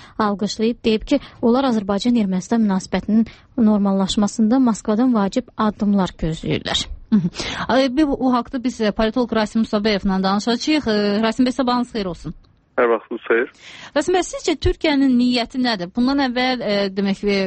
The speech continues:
Speaker 2: belə bir görüş keçirilmişdi New Yorkda. Bu artıq ikinci təşəbbüsdür ki, Xarici İşlər Nazirlərinin üç tərəfli görüşünü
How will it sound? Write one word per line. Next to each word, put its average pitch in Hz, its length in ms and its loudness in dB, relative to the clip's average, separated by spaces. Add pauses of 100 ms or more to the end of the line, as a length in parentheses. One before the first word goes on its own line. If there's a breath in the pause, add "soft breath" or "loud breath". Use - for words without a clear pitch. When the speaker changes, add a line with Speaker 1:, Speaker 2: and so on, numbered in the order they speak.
(260)
Speaker 2:
belə 202 220 2
bir 196 100 -2
görüş 202 240 0
keçirilmişdi 202 560 2
New 202 240 6
Yorkda. 196 380 0
Bu 226 80 2
artıq 202 260 -6
ikinci 220 320 2
təşəbbüsdür 202 640 -2
ki, 240 80 0
Xarici 196 320 0
İşlər 202 300 0
Nazirlərinin 190 580 2
üç - 160 -8
tərəfli 190 320 0
görüşünü 196 320 2